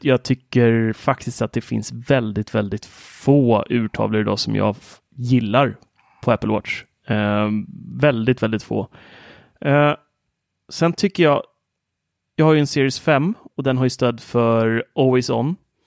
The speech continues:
vilket är väldigt nice. Jag ser ju urtavlan hela tiden och, och sådär. Men om jag har den här inställningen på att den ska komma ihåg vilken app jag hade öppen innan, det vill säga att,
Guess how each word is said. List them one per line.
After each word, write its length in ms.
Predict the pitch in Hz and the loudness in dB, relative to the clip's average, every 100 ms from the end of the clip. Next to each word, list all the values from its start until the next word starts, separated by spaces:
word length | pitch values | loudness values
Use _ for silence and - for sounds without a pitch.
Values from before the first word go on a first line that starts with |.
| - - _ _ _ _ | -20 -20 _ _ _ _
vilket 240 | 131 131 127 | -4 -2 0
är 220 | 120 120 | 2 0
väldigt 360 | 123 127 120 | 0 -2 -2
nice. 380 | 123 123 151 - | -2 0 0 0
Jag 60 | 131 | -2
ser 160 | - | 0
ju 460 | 131 131 127 127 139 - _ | 0 2 2 2 0 -4 _
urtavlan 880 | 165 131 - 127 127 131 127 131 - | -2 -2 -2 -2 0 0 0 -2 -6
hela 360 | - 147 135 127 | -10 -4 -2 -2
tiden 600 | - 123 117 120 123 113 - | -4 -4 -2 -2 -2 -6 -4
och, 500 | 135 120 113 101 - | 2 2 2 0 -4
och 100 | 139 | -4
sådär. 360 | - 123 117 110 _ | -2 0 0 -2 _
Men 400 | 147 147 139 139 - _ _ _ _ _ _ - | -2 2 2 0 -6 _ _ _ _ _ _ 0
om 240 | 151 143 | 2 6
jag 140 | 143 135 | 4 4
har 380 | 131 175 175 165 | 4 4 6 4
den 160 | 147 135 | 2 0
här 100 | 131 | 0
inställningen 540 | 131 123 - 120 120 | 0 -2 -2 -2 -2
på 80 | 123 | -2
att 80 | 117 | -4
den 80 | 117 | -6
ska 140 | - | -10
komma 260 | - 117 120 | -4 0 2
ihåg 520 | 143 147 131 120 117 - | 2 4 4 0 -6 -6
vilken 280 | 123 135 | -6 -2
app 180 | 139 - | -4 -2
jag 60 | 117 | -2
hade 120 | 113 | -2
öppen 420 | 110 - 113 110 - _ - | -2 -2 -2 -2 -8 _ -2
innan, 420 | 135 147 117 90 - _ | 0 2 0 -4 -14 _
det 60 | - | -6
vill 80 | 123 | -2
säga 80 | |
att, 100 | 127 | -4